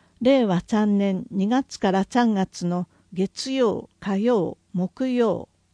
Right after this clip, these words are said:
各日二十人から四十五人。丸二、国分寺市役所。丸三、泉プラザ。丸二、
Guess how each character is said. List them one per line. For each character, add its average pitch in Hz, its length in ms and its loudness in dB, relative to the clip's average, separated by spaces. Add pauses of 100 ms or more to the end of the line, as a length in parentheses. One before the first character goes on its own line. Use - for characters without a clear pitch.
(1200)
各 254 320 -4
日 180 560 -6
二 208 200 0
十 269 260 -2
人 196 260 0
か 180 180 -4
ら 185 100 0
四 233 300 0
十 185 260 -4
五 180 180 -2
人。 196 380 0 (480)
丸 202 300 2
二、 214 320 0 (200)
国 285 320 -4
分 262 240 0
寺 247 120 -4
市 - 180 -2
役 220 260 0
所。 175 320 -6 (320)
丸 196 300 2
三、 208 540 -2 (220)
泉 240 480 4
プ - 140 -2
ラ 214 200 2
ザ。 - 320 -4 (1500)
丸 208 300 2
二、 220 320 2